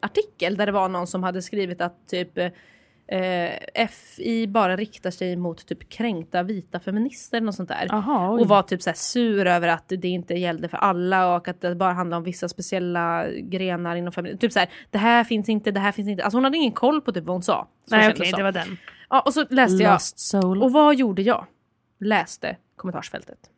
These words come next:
Speaker 1: på
Speaker 2: Nej,
Speaker 1: Aftonbladet.
Speaker 2: du kan
Speaker 1: Men jag vet.
Speaker 2: nej.
Speaker 1: Varför gjorde jag det? Ja, nej, men och så blev jag så jävla less, för det är verkligen typ så här, det är verkligen samma, samma människor som,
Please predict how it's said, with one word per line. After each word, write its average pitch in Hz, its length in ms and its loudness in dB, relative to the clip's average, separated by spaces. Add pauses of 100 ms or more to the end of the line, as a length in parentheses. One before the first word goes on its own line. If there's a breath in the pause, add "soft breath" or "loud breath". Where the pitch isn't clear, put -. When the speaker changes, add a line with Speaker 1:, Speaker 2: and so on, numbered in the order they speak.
(180)
Speaker 1:
på 226 60 0
Speaker 2:
Nej, 233 160 2
Speaker 1:
Aftonbladet. 220 300 2
Speaker 2:
du 220 100 -6
kan 214 200 -2
Speaker 1:
Men 208 80 0
jag 196 80 -2
vet. 226 80 -2
Speaker 2:
nej. 254 220 2
Speaker 1:
Varför 247 120 2
gjorde 220 160 0
jag 175 140 -4
det? - 60 -20 (400 loud breath)
Ja, - 200 4
nej, 277 140 6
men 302 100 2
och 339 60 2
så 330 60 -2
blev 339 100 2
jag 320 60 2
så 311 60 0
jävla 240 320 2
less, 165 240 -2
för 262 80 0
det 277 80 0
är - 20 4
verkligen 254 260 2
typ 220 140 -2
så - 80 0
här, 170 160 0 (580)
det 214 120 0
är 294 40 4
verkligen 269 220 2
samma, 226 680 4 (640)
samma 226 360 2
människor 226 640 2
som, 190 360 -2